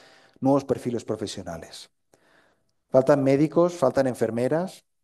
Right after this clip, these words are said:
y probablemente, mm, vamos a estar con esta situación, em, durante bastantes años. Yo creo que debemos incorporar en el sistema sanitario, eh, personas como vosotros, ¿no? Que tienen ese, esas habilidades, eh,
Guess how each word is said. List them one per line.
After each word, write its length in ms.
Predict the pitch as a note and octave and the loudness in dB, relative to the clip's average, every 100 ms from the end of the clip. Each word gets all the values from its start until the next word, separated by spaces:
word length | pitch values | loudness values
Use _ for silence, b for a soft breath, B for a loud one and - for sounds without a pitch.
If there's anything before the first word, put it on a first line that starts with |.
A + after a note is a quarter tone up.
| _ _ | _ _
y 100 | B2+ | -4
probablemente, 800 | - A#2+ B2+ C3+ C3 D3 D#3 D3+ | 2 4 4 2 4 4 4 0
mm, 340 | B2+ A2 G#2+ A2 | -12 -14 -8 -2
vamos 240 | A#2 B2 | 0 0
a 40 | B2 | 0
estar 200 | B2 B2 | 0 2
con 160 | A#2 | 0
esta 180 | A2+ A#2 | 0 -4
situación, 680 | B2+ A#2 A2 A#2 B2+ C#3+ - | 0 0 2 2 2 0 -8
em, 560 | B2+ G#2+ G#2+ G#2+ G2+ G2 | -12 -10 -8 -6 -8 -2
durante 320 | G#2+ G#2 G#2 | 0 2 2
bastantes 500 | G2+ - A2+ G#2+ A2 | 0 -2 -2 -2 -4
años. 280 | G#2+ F#2+ F#2 | -6 -8 -4
Yo 100 | A#2+ | 0
creo 200 | C3+ C3 | 2 2
que 100 | C3 | 2
debemos 380 | B2 B2+ B2 B2+ | 2 2 -2 -2
incorporar 580 | A#2+ A#2 A2+ A#2 A2+ B B B B _ _ - | -2 0 2 2 0 B B B B _ _ -12
en 80 | |
el 40 | G2+ | -10
sistema 300 | G#2 C#3 D#3+ | -2 2 2
sanitario, 680 | D#3+ C#3+ B2+ A#2 A#2+ D#3 B B B B B - | 2 0 0 2 2 -2 B B B B B -20
eh, 260 | F#2+ - | -18 -12
personas 360 | - A2 C#3+ C#3+ | -6 0 2 2
como 160 | D3+ C3+ | 2 2
vosotros, 720 | A2+ A#2+ A#2+ D3 E3+ - - | 4 2 2 0 -2 -10 -12
¿no? 160 | A#2 C3 | -10 -2
Que 160 | A#2 | -2
tienen 480 | - C3 B2+ B2 A#2+ | 0 0 0 -2 -4
ese, 640 | A#2 B2+ A#2 A2+ A2 - | -2 0 2 2 0 -4
esas 500 | A2 - A#2 A2 G#2+ | -8 -4 -2 -2 -2
habilidades, 800 | A#2 A2 G#2+ A2+ B2+ A#2 G2 - b b b _ | -2 -2 0 2 4 2 0 -6 b b b _
eh, 160 | C3 | -10